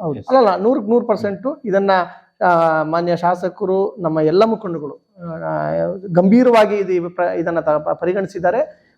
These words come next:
Speaker 1: ಮುಂದಿನ ದಿನಗಳಲ್ಲಿ ಇದಕ್ಕೆ ಶಾಶ್ವತ
Speaker 2: ಅಂದ್ರೆ
Speaker 1: ಪರಿಹಾರ
Speaker 2: ಈ ಒಂದು ಆನೆ ದಾಳಿಗೆ ಶಾಶ್ವತ ಪರಿಹಾರ ಸಿಗುವ
Speaker 1: ನೂರು ಪರ್ಸೆಂಟ್,
Speaker 2: ನಿರೀಕ್ಷೆ ಇಟ್ಕೊಳ್ಬೋದಾ?
Speaker 1: ಹಂಡ್ರೆಡ್ ಪರ್ಸೆಂಟ್, ಹಂಡ್ರೆಡ್ ಪರ್ಸೆಂಟ್ ಮಾಡ್ತಾರೆ. ಒಂದಲ್ಲ ಟೆಂಟಿಕಲ್ ಫೆನ್ಸಿಂಗ್, ಒಂದಲ್ಲ ಸ್ಟೀಲ್ ಬ್ಯಾ-, ಬ್ಯಾರಿಕೇಡ್, ಇವೆರಡರಲ್ಲಿ ಯಾವ್ದಾರು ಒಂದು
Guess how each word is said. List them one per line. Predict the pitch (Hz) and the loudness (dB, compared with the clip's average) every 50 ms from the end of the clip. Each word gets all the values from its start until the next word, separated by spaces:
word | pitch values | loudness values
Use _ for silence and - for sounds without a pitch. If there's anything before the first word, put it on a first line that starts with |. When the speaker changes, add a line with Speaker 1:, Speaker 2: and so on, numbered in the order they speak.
| _ - | _ 2
Speaker 1:
ಮುಂದಿನ | 196 233 240 247 240 233 | 4 4 6 4 4 4
ದಿನಗಳಲ್ಲಿ | 220 202 196 190 190 202 226 269 | 2 2 0 0 0 0 -2 -2
ಇದಕ್ಕೆ | 233 208 190 170 | -4 -4 -6 -4
ಶಾಶ್ವತ | - - 185 180 - 202 185 190 | 0 0 0 0 0 -4 -6 -2
Speaker 2:
ಅಂದ್ರೆ | 165 - 160 190 | 0 2 4 4
Speaker 1:
ಪರಿಹಾರ | 185 - 180 190 | 2 2 0 2
Speaker 2:
ಈ | 185 185 | 2 4
ಒಂದು | 180 175 160 | 4 4 4
ಆನೆ | 156 160 185 202 196 | 4 4 4 2 2
ದಾಳಿಗೆ | 190 185 180 175 180 175 202 190 - - - _ _ _ _ | 4 4 4 4 4 2 0 -2 -2 -8 -16 _ _ _ _
ಶಾಶ್ವತ | - - 170 180 190 190 233 226 - | 0 2 4 4 4 4 2 2 2
ಪರಿಹಾರ | 214 - - 208 202 202 202 190 | 2 2 2 2 4 4 4 4
ಸಿಗುವ | 185 - 175 170 175 175 | 2 0 0 0 2 4
Speaker 1:
ನೂರು | 185 180 165 - - - | 4 2 2 0 -2 2
ಪರ್ಸೆಂಟ್, | 208 262 285 - | 4 4 6 6
Speaker 2:
ನಿರೀಕ್ಷೆ | 175 190 214 202 - 220 202 | 6 4 4 4 4 2 2
ಇಟ್ಕೊಳ್ಬೋದಾ? | 180 - - 185 180 160 160 | 2 2 2 2 2 2 2
Speaker 1:
ಹಂಡ್ರೆಡ್ | - 330 147 220 | 2 2 2 0
ಪರ್ಸೆಂಟ್, | 190 170 170 160 | 0 -2 -2 -2
ಹಂಡ್ರೆಡ್ | 160 175 208 233 240 247 233 | -2 -2 -2 0 0 0 0
ಪರ್ಸೆಂಟ್ | 208 175 196 196 185 | 0 -2 -4 -6 -6
ಮಾಡ್ತಾರೆ. | 165 151 135 147 151 170 208 - | -6 -8 -6 -6 -8 -8 -6 -6
ಒಂದಲ್ಲ | 202 185 180 190 214 220 | -6 -6 0 2 2 2
ಟೆಂಟಿಕಲ್ | 214 214 220 208 202 220 - 214 185 | 2 2 -2 -8 -8 -10 -10 -10 -10
ಫೆನ್ಸಿಂಗ್, | 170 190 185 170 - 196 196 220 262 | -8 -8 -12 -12 -12 -16 -16 -14 -12
ಒಂದಲ್ಲ | 294 196 180 170 175 156 151 | -10 -8 -6 -4 0 0 0
ಸ್ಟೀಲ್ | 151 - - 190 185 175 165 151 139 139 135 139 131 135 139 | 0 0 -2 0 0 2 2 2 2 2 2 0 -2 -6 -8
ಬ್ಯಾ-, | 156 160 165 160 165 165 160 | -4 0 2 2 2 2 2
ಬ್ಯಾರಿಕೇಡ್, | 170 170 175 165 165 - 123 117 | 2 2 2 0 -2 -4 -8 -6
ಇವೆರಡರಲ್ಲಿ | 135 143 147 156 160 180 175 170 170 | -2 2 2 2 2 2 2 4 4
ಯಾವ್ದಾರು | 165 156 160 180 160 156 | 4 4 2 0 -2 -4
ಒಂದು | 156 170 214 | -2 0 0